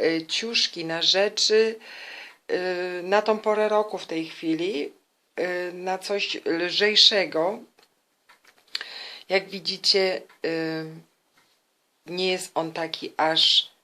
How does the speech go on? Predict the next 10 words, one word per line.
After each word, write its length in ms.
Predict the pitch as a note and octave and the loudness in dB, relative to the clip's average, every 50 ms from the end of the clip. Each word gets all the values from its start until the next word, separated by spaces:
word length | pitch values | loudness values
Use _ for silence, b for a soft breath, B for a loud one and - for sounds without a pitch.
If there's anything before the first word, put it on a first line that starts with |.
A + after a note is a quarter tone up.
| _ - | _ -18
za 300 | D3 D3 - F#3 F3+ F3+ | -14 -6 -2 -2 -2 -2
gruby. 500 | D#3+ F3+ F3+ E3 D#3 C3 - - - - _ _ _ _ _ _ B B B B B B B B B B _ _ _ _ _ _ _ _ _ _ _ _ _ _ _ _ _ _ - | -2 -2 0 0 0 0 -2 -8 -12 -14 _ _ _ _ _ _ B B B B B B B B B B _ _ _ _ _ _ _ _ _ _ _ _ _ _ _ _ _ _ -8
Tylko 300 | - F3+ E3 E3 F#3 E3 | -6 -6 -6 -6 -6 -8
w 60 | - | -8
tych 240 | - E3+ E3 E3 - | -8 -12 -10 -10 -10
miejscach, 360 | D#3+ D#3 D#3 - - D#3+ D#3 | -10 -10 -10 -8 -8 -8 -8
gdzie 160 | - - D#3 | -8 -8 -10
ten 200 | D#3 - D3 D3 | -8 -10 -10 -10
warkocz 460 | D3+ C#3+ C3+ - - - - - - | -10 -10 -10 -10 -12 -10 -10 -8 -8
jest. 300 | - - - - - - | -10 -10 -14 -18 -20 -20